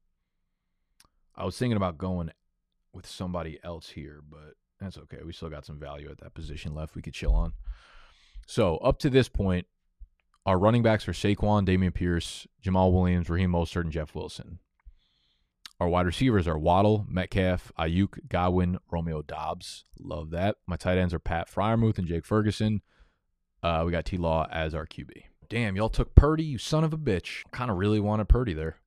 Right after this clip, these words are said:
And Pickett. Nice. All right, well, we're gonna grab our second Q B here because in these best ball drafts, you wanna grab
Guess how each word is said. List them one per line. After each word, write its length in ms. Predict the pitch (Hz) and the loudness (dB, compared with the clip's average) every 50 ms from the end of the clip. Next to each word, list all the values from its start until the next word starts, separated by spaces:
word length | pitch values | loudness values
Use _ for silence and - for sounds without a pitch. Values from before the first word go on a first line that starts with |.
| _ - | _ -4
And 200 | - 104 113 113 | -2 0 0 2
Pickett. 420 | - 98 95 - - - 57 - - | 2 2 0 0 -8 -12 -12 -8 -4
Nice. 420 | 98 104 107 95 73 - - - | -2 0 0 0 -2 -6 -10 -6
All 120 | - 117 | -2 2
right, 200 | 120 107 98 - | 2 2 2 0
well, 160 | 101 104 107 104 | 0 0 0 2
we're 140 | 113 131 | 2 2
gonna 120 | 170 196 170 | 0 0 2
grab 200 | 147 151 147 131 | 2 2 2 2
our 80 | 104 | 0
second 480 | 95 - - - 117 113 - 107 98 82 | -2 -2 -4 -2 -2 -2 -2 -4 -6 -6
Q 200 | - - 107 101 | -6 -4 -4 -2
B 220 | 90 101 101 95 | -2 0 0 0
here 240 | 87 87 87 87 85 | 0 -2 -2 -4 -4
because 340 | 82 92 87 - 101 95 90 | -4 -4 -4 -2 -2 0 0
in 100 | 117 135 | 0 0
these 120 | 135 110 | 0 0
best 240 | 87 95 107 98 - | 0 0 0 0 0
ball 140 | - 101 92 | -2 -4 -4
drafts, 340 | 85 95 92 90 87 - - | -2 -4 -4 -4 -4 -6 -8
you 80 | 95 | -6
wanna 200 | 90 92 87 82 | -6 -6 -6 -6
grab 260 | 82 85 82 82 80 | -8 -10 -10 -10 -10